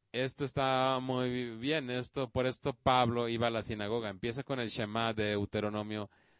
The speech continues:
seis ocho. "Oye Israel, el, tu Dios, el Señor es uno", etcétera. Y después del Shema, la oración. Y después de la oración, la lectura de la ley.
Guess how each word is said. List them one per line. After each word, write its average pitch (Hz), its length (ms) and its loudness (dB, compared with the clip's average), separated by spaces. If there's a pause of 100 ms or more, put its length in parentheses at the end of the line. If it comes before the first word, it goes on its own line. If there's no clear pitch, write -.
(100)
seis 107 500 -2
ocho. 98 560 -6 (520)
"Oye 107 320 2
Israel, 104 560 0 (800)
el, 98 920 -4
tu 107 140 -2
Dios, 110 640 0 (480)
el 107 320 -2
Señor 113 580 -4
es 107 280 -8
uno", 90 460 -12
etcétera. 98 640 -10 (680)
Y 104 120 -8
después 101 360 -6
del 107 140 -8
Shema, 107 460 -6
la 104 200 -4
oración. 95 500 -6
Y 92 40 -8
después 92 360 -6
de 117 120 -4
la 117 140 0
oración, 113 640 -6
la 101 320 -2
lectura 98 640 -4
de 110 120 -2
la 101 120 -4
ley. 95 360 -8